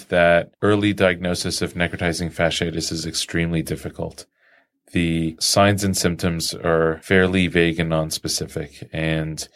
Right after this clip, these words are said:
certainly on retrospect, we can say, "Of course, this patient had necrotizing fasciitis."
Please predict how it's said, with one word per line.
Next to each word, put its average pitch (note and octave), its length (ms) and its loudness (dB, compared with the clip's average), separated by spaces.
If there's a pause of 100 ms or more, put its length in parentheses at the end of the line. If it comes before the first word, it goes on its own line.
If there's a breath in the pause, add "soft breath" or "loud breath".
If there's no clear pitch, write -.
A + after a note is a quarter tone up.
(440 soft breath)
certainly G2+ 500 4
on F2 160 4
retrospect, F2+ 800 0
we E2+ 100 -2
can D#2+ 160 -6
say, E2 240 -4
"Of - 220 -12
course, - 560 0 (320 soft breath)
this - 160 -8
patient E2+ 360 -2
had D#2 180 0
necrotizing D#2+ 600 -4
fasciitis." D#2 720 -4